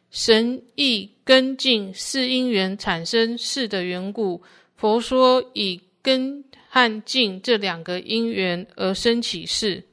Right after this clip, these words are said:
圣论外道他讲要有四因缘才能生起认识。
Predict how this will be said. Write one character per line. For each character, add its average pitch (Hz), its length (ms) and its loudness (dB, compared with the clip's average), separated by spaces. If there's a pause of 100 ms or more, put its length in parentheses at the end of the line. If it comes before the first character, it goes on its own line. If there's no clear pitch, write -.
(760)
圣 - 680 -2
论 269 220 4
外 254 180 4
道 220 280 4
他 226 300 0
讲 185 240 -2
要 196 220 2
有 165 60 -6
四 226 320 -2
因 220 180 0
缘 180 180 -2
才 185 180 -6
能 180 140 -6
生 208 220 -4
起 175 180 -6
认 185 300 -4
识。 180 340 -8